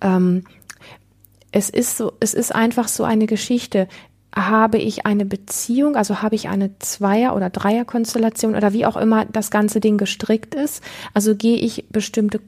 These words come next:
Commitments ein, gehe ich bestimmte Vereinbarungen ein, haben wir in unserem Beisammensein oder Miteinandersein, egal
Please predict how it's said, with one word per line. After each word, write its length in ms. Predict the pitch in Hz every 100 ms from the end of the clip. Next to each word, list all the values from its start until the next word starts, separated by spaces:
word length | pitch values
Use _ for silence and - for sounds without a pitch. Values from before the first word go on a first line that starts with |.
| _ _
Commitments 720 | - 214 208 214 254 254 254
ein, 320 | - - 247
gehe 160 | 226 226
ich 180 | 220 -
bestimmte 680 | 202 - - 220 208 208 208
Vereinbarungen 920 | 214 - 233 240 233 233 233 233 -
ein, 280 | 226 226
haben 200 | 214 208
wir 140 | 220 -
in 140 | 214
unserem 560 | - 214 208 214 202 202 - - -
Beisammensein 880 | 208 196 202 220 247 240 240 226 220
oder 160 | 196 190
Miteinandersein, 880 | 214 226 214 214 220 208 214 214
egal 640 | - 208 - 220 254 226